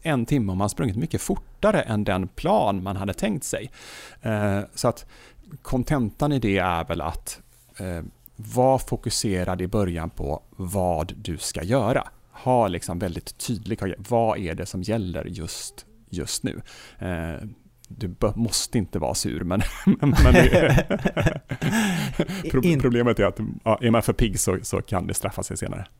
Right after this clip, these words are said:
Speaker 2: Ja, nej, men det har varit superintressant där, Jonny, men avslutningsvis så måste vi bara höra lite om det här sexdagarsloppet du gjorde.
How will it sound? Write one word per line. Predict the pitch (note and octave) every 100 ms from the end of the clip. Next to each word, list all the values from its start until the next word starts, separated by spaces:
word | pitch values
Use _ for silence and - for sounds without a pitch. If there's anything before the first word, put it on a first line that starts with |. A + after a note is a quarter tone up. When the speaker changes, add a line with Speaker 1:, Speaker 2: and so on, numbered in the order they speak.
| - - -
Speaker 2:
Ja, | D3 A#2 C3 C#3+ - - - -
nej, | D3 E3
men | G3
det |
har | A3
varit | A#3 A#3 A#3+ E3
superintressant | - - G#3+ - G#3 A3 G3 A#3+ C#4 -
där, | B2
Jonny, | B2+ C#3 D3
men | E3 G3+
avslutningsvis | G3 F#3+ - F#3+ G#3 G3 B3+ B3
så | F#3+
måste | E3+ - E3+
vi | E3
bara | E3 D3+
höra | C3 D3 C#3 C#3
lite | D3 F#3 D#3+ C3+ - F#3+
om | - C#3+ C#3+
det | C#3+
här | B2 A#2+ A#2+ A#2+ -
sexdagarsloppet | - G#3 - - D3 C3+ C3+ C3+ D3+ G3+ - C#3 B2+
du | B2+
gjorde. | D3 C3+ C#3+ G#3+ G#2+